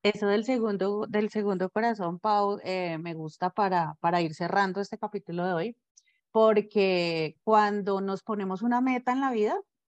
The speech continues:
mm, o estamos tomando una decisión que no estamos tan seguros, ¿no? De que sea la decisión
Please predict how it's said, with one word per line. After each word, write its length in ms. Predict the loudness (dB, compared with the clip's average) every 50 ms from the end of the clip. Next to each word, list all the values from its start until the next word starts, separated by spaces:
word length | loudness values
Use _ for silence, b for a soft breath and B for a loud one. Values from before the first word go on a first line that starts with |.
| _ _
mm, 300 | -10 -6 -6 -4 -6 -6 -4
o 80 | -6
estamos 380 | -6 -4 -4 -4 -4 -4 -6 -6
tomando 400 | -4 -2 -2 -2 -2 -2 -2 -2
una 240 | -2 -2 -2 -4 -4
decisión 960 | -4 -8 -8 -12 -14 -12 _ -4 -2 0 0 0 0 0 -2 -2 -2 -4 -6
que 160 | -4 -4 -2 -2
no 120 | -2 -4
estamos 680 | -4 -2 -2 -2 0 -2 -2 -4 -6 -8 -10 -18 _ _ _
tan 200 | 0 0 2 2
seguros, 540 | 0 0 2 4 4 6 6 6 4 2 2
¿no? 200 | 0 2 2 2
De 180 | 0 -2 -2
que 140 | -6 -6 -6
sea 380 | -4 0 0 2 4 4 4 2
la 140 | 2 2
decisión 640 | 0 0 -2 -6 -12 -12 -8 -8 -6 -6 -6 -8